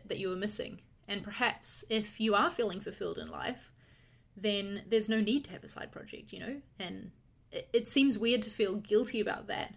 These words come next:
but I can definitely see how Alice and all the other people who have replied to this in our thread in our Design Life community are feeling that because of the way that we, as tech people in general, talk about side projects and how everyone seems to have one.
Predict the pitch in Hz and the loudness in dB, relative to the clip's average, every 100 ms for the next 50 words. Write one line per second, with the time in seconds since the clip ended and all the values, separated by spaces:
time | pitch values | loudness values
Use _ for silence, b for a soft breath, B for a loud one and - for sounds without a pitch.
0 | - 214 208 208 208 220 233 214 - 214 | 0 2 2 2 0 0 2 0 2 2
1 | 208 208 - 196 196 - 190 190 208 B | 2 0 -2 -4 -4 -6 -8 -8 -12 B
2 | B B B - 247 226 220 214 226 208 | B B B 4 8 8 8 6 2 2
3 | 196 190 190 196 202 202 - 190 190 - | 2 -2 -6 0 2 2 0 0 0 -2
4 | 196 190 185 - 202 196 190 202 196 190 | -4 -4 -6 -2 0 0 -2 -2 -4 -10
5 | _ - _ - - - 240 220 208 202 | _ -20 _ -20 -20 -8 2 4 4 2
6 | - 220 254 190 - - - - 277 330 | 0 4 4 2 -2 -4 -8 2 4 4
7 | 208 180 - - - 226 214 208 196 190 | 2 -2 -6 -16 0 2 4 2 -2 0
8 | - 202 - - - - b b b b | 0 -2 -2 -4 -4 -8 b b b b
9 | b 240 233 220 208 - - - - 208 | b 2 4 4 2 -4 -20 -14 -4 -2
10 | - - 220 - 233 208 202 185 196 185 | -4 -4 -6 -4 -4 -2 -2 0 -2 -2
11 | 170 165 - - 220 208 - - - - | -4 -6 -8 0 2 2 -2 -4 -4 -6
12 | - - - - - 202 - - - 214 | -8 -8 -10 -10 -10 -8 -8 -12 -12 -4
13 | 214 175 180 - - 185 - - 208 | -4 -4 -8 -12 -10 -10 -10 -16 -18